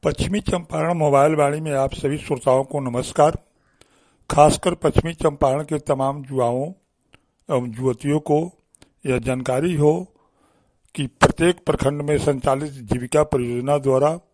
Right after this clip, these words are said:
छात्रों का चयन कर मेधावी छात्रों को खोज निकालकर गांवों से उन्हें विभिन्न तरह के रोजगार प्रशिक्षण में शामिल कराकर उन्हें रोजगार मुहैया कराया जाए। इस अभियान के तहत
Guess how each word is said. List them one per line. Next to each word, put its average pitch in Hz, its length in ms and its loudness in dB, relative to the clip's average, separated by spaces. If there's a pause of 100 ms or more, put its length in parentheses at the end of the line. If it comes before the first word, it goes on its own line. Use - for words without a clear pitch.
(600)
छात्रों 156 420 0
का 151 440 0 (280)
चयन 143 260 2
कर 180 380 -2 (480)
मेधावी 131 460 0
छात्रों 147 460 -2
को 160 420 -6 (260)
खोज 147 280 2
निकालकर 147 680 -2 (580)
गांवों 123 300 -2
से 165 180 -4
उन्हें 156 380 -4 (320)
विभिन्न 139 300 -2
तरह 151 240 0
के 143 160 -4
रोजगार 135 440 2
प्रशिक्षण 135 640 -6
में 147 240 -8 (500)
शामिल 139 300 -2
कराकर 139 380 0
उन्हें 135 300 -4
रोजगार 120 380 -2
मुहैया 113 380 -8
कराया 107 340 -8
जाए। 98 220 -16 (800)
इस 160 200 -2
अभियान 151 460 2
के 180 180 0
तहत 160 440 0